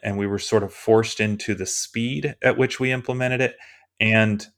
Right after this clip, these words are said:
looking at it as a viable option. Many people were not, and they are forcing, forced to look now. So I don't think this is something that was unnatural. The timing was absolutely unnatural.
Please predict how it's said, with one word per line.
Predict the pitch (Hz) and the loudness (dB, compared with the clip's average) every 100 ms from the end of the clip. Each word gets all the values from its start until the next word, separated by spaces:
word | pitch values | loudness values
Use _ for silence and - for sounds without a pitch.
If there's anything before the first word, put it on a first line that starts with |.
| - | -12
looking | 101 107 107 104 | 2 2 4 0
at | 98 98 | 2 2
it | 95 | -2
as | 95 | -4
a | |
viable | 95 101 95 95 | 0 2 2 2
option. | 98 107 - 87 87 | 2 0 -2 -8 -8
Many | 95 101 | -6 -6
people | 98 104 101 95 | -6 -6 -4 -4
were | 92 92 | -2 -4
not, | 92 98 95 - - - | -2 -2 -2 -4 -16 -12
and | 101 92 90 87 | -10 -8 -8 -4
they | 92 | -2
are | 90 | -2
forcing, | 92 104 95 - 90 90 _ | -4 -4 -4 -6 -12 -14 _
forced | - 123 113 - | 2 2 2 -4
to | |
look | 98 95 - | -2 -2 -4
now. | 104 101 95 - - - | -2 0 -2 -10 -20 -20
So | - 127 127 | 0 6 8
I | |
don't | 165 147 | 6 4
think | - 110 | -2 -4
this | 110 - | -4 -4
is | 104 | -4
something | - 104 104 101 | -2 0 0 -2
that | 95 - | -2 -2
was | 104 98 98 - _ - _ | 0 0 0 -6 _ -20 _
unnatural. | 117 110 104 117 113 98 90 | 0 2 4 2 2 -2 0
The | 95 | -2
timing | - - 113 110 101 | -4 0 2 2 0
was | 92 90 | -2 -2
absolutely | 87 80 - 90 92 | -4 -4 -6 -4 -4
unnatural. | 92 90 87 - - - | -6 -8 -10 -12 -16 -18